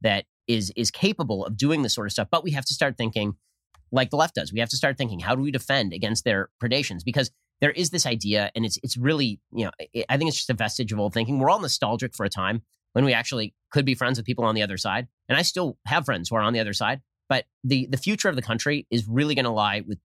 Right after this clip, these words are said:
two factors. One, can conservatives unify and create our own markets? And two, will the people who are in the middle, will liberals, will, will the moderates, will they decide that they would rather have a country where we respect each other, or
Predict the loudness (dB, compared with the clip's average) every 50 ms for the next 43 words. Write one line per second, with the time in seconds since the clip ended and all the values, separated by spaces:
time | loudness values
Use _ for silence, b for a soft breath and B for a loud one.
0 | _ _ -4 -2 0 0 2 0 -2 -2 -6 -6 -2 2 2 4 4 2 0 -4
1 | -8 -12 -4 0 0 0 2 0 0 0 0 0 -2 -2 0 0 0 0 0 0
2 | 0 0 2 0 -2 -6 -6 -8 -8 -8 -4 -2 0 2 2 2 2 2 0 0
3 | -4 -4 -6 -8 -12 -12 -16 _ _ _ _ _ _ 0 2 4 4 2 2 2
4 | 0 -2 -4 -8 -10 _ _ _ _ _ _ _ _ _ _ _ _ _ _ 2
5 | 4 4 4 4 2 0 -4 -6 -6 -4 -2 -2 0 2 2 2 2 2 0 0
6 | -2 -2 -4 -2 0 2 2 2 2 0 0 0 -2 -4 -6 -8 -4 0 0 0
7 | 0 0 -2 -2 0 2 4 4 6 4 4 2 -2 -8 -12 -14 -14 _ _ _
8 | _ _ _ 4 4 4 4 2 -2 -2 -2 0 0 0 -2 -2 -4 -6 -10 _
9 | _ _ 0 0 0 2 2 2 2 2 0 2 2 2 2 2 0 -2 -4 -2
10 | 0 0 0 0 -2 -4 -6 -10 -14 -18 _ _ _ -2 0 2 0 0 0 0
11 | 0 2 2 2 0 -2 -2 -2 0 0 0 0 -2 0 2 2 2 2 0 0
12 | 0 2 2 4 4 4 2 0 -4